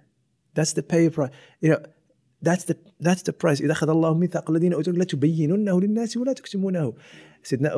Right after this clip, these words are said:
Sayyidina Khabbab bin al-Arat came to the Prophet sallallahu alaihi wasallam, peace and mercy of Allah, you know, ask for some reprieve for us. And he said, you know, "What are you asking? What are you talking about? The people before you, you know, they were, they were cut into half and so on and so forth.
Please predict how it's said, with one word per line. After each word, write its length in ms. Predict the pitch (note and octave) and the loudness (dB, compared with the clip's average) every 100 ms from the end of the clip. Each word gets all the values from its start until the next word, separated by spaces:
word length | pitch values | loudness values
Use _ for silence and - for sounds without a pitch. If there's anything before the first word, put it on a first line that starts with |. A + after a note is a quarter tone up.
| C#3+ C3+ | -2 -2
Sayyidina 360 | D3+ D3 C#3+ D3 | 0 0 0 -2
Khabbab 300 | B2+ D3 D3+ | -2 -2 0
bin 60 | D#3+ | -2
al-Arat 320 | D#3 E3 - | -2 -4 -4
came 120 | D3+ | -4
to 80 | C#3 | -2
the 80 | C#3 | -4
Prophet 220 | C#3 D3 | -6 -4
sallallahu 160 | C#3+ D3 | -2 -4
alaihi 100 | D3 | -4
wasallam, 40 | |
peace 100 | E3 F#3 | -6 -4
and 100 | E3 | -2
mercy 520 | D#3 D#3 D#3+ - D#3 | -2 -2 -4 -4 -8
of 100 | C#3+ | -2
Allah, 260 | E3 F3+ D#3+ - - - | 0 0 -2 -12 -20 -4
you 80 | F3 | 0
know, 60 | F3 | 2
ask 240 | F3 - | 0 -2
for 140 | E3+ D#3+ | -4 -2
some 360 | E3 D#3+ D3+ - _ _ _ _ _ _ - | 0 -2 -2 -8 _ _ _ _ _ _ -4
reprieve 600 | D3 D3+ D3+ E3+ E3+ C#3 | 0 0 2 4 4 4
for 220 | - B2 G#2+ | 0 -6 -6
us. 200 | A2 B2+ | -6 -4
And 80 | |
he 80 | E3+ | -2
said, 380 | F#3 A3+ A3+ G3 | 0 0 -2 0
you 80 | G#3+ | -2
know, 140 | C4+ | 0
"What 200 | C4+ C#4 | -2 -2
are 100 | C#4+ | -2
you 140 | D4 D4 | -2 -4
asking? 280 | C4+ B3 A#3 F#3+ | -6 -6 -4 0
What 140 | C4+ | 0
are 40 | |
you 60 | C4 | 0
talking 320 | - A#3 G3 | -2 -2 0
about? 400 | D#3 A#2+ A2 - A#2 F#2+ _ _ _ _ _ _ _ | 0 -2 -6 -18 -20 -20 _ _ _ _ _ _ _
The 240 | G3 A#3+ G#3 | 2 2 4
people 240 | G#3+ A#3 G3+ | 2 2 2
before 320 | F3 - G#3+ | 2 4 6
you, 300 | G#3+ G#3 G3+ - - - | 6 4 2 -6 -20 0
you 120 | F#3+ | 4
know, 180 | G3+ F#3 | 4 4
they 140 | F3+ | 6
were, 340 | F#3+ F#3 E3+ - _ _ _ | 6 4 0 -6 _ _ _
they 120 | C#3+ | 2
were 120 | F3 F#3 | 4 4
cut 280 | - - | 0 0
into 260 | F#3 F3+ F3+ | 2 4 2
half 360 | D#3+ D#3 D#3+ E3+ | 2 2 2 0
and 100 | D#3+ | -2
so 180 | E3 | -2
on 60 | E3+ | -2
and 100 | E3 | -2
so 120 | A3+ | -2
forth. 240 | F#3 E3 | -2 -4